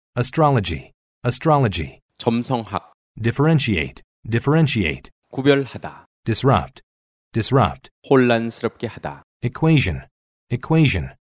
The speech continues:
Speaker 2: 방정식.
Speaker 1: Air. Air.
Speaker 2: 실수하다, 틀리다.
Speaker 1: Erroneous. Erroneous.
Speaker 2: 잘못된, 틀린.
Speaker 1: Frantic.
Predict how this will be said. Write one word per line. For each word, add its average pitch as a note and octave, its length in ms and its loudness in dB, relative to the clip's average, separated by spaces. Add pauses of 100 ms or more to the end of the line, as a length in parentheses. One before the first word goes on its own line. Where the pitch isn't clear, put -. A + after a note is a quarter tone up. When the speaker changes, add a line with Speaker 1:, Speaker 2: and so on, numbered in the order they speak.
(180)
Speaker 2:
방정식. A#2 840 -4 (280)
Speaker 1:
Air. G2+ 380 -2 (720)
Air. F#2+ 360 -2 (340)
Speaker 2:
실수하다, C3 720 -4
틀리다. - 680 -10 (360)
Speaker 1:
Erroneous. C3 640 2 (460)
Erroneous. C3 600 2 (400)
Speaker 2:
잘못된, A2 760 -2
틀린. G2 520 -12 (340)
Speaker 1:
Frantic. D3 520 0